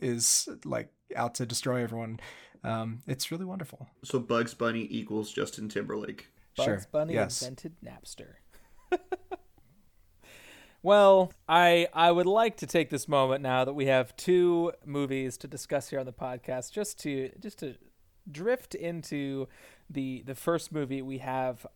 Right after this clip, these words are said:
Speaker 3: on the docket here. And, uh, Paul,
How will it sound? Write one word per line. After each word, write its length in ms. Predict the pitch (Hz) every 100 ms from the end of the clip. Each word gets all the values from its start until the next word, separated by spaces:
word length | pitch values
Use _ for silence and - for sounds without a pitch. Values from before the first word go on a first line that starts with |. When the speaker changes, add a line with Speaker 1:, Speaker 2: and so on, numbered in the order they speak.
| 143
Speaker 3:
on 340 | 139 143 143
the 80 | 135
docket 460 | 120 131 131 131 135
here. 380 | 131 120 123 - - - -
And, 540 | 139 135 131 127 139 - -
uh, 180 | 139 135
Paul, 600 | - - 185 180 170 -